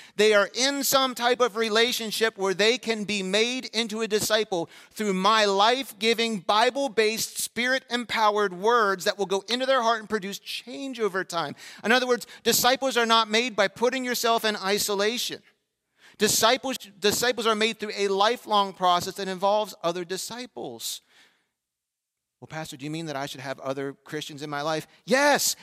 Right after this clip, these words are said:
and not just have them in your life. You need to talk about spiritual things together. "Well, that's, that's, that's uncomfortable." Why? You will talk about what you ate yesterday. Listen, I've been around some of you. Talk about some things that make me uncomfortable with each other.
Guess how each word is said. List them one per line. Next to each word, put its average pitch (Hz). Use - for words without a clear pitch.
and 254
not 254
just 254
have 254
them 247
in 240
your 233
life. 240
You 233
need 233
to 226
talk 226
about 214
spiritual 208
things 240
together. 156
"Well, 131
that's, 208
that's, 180
that's 156
uncomfortable." 131
Why? 277
You 277
will 285
talk 254
about 220
what 208
you 175
ate 269
yesterday. 269
Listen, 269
I've 277
been 285
around 269
some 247
of 202
you. 220
Talk 269
about 247
some 226
things 233
that 226
make 240
me 254
uncomfortable 208
with 143
each 139
other. 107